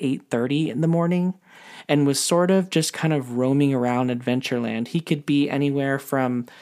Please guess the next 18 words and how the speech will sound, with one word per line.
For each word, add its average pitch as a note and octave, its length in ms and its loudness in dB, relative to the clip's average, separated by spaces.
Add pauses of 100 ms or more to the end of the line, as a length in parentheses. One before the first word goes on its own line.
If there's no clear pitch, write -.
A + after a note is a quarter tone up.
(280)
the D#3 180 0
upper D3+ 260 4
levels D3 540 2
of C#3+ 160 -2
the B2+ 100 0
Jungle D3 320 0
Cruise, E3+ 800 -2
um, C#3+ 360 2
queue, G3 460 0
kind E3+ 200 0
of B2 60 0
looking C#3+ 320 0
down C#3+ 240 2
at C#3+ 80 -2
the C#3 80 -2
guests C3 300 -2
below C3+ 480 0
and A#2+ 300 -2